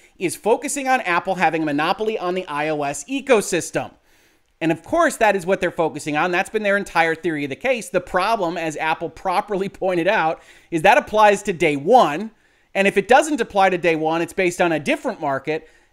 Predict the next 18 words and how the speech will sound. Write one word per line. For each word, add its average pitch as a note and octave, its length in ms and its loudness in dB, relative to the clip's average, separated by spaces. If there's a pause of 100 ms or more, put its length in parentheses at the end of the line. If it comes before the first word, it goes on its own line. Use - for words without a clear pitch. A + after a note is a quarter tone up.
And G3+ 140 2
if G#3 120 -2
it G#3 240 -4 (140)
is F#3 140 -4
based C4 280 2
on A#3+ 100 2
a G#3+ 60 0
different C#4+ 380 -4
market, F#3 500 -2
it's F#3 160 -6
impossible G#3+ 580 -4
for G#3 140 -6
an F#3+ 60 -4
actual F#3 300 -2
market F#3 400 -2
participant F#3+ 640 -6
to E3 100 -4
know F#3 500 4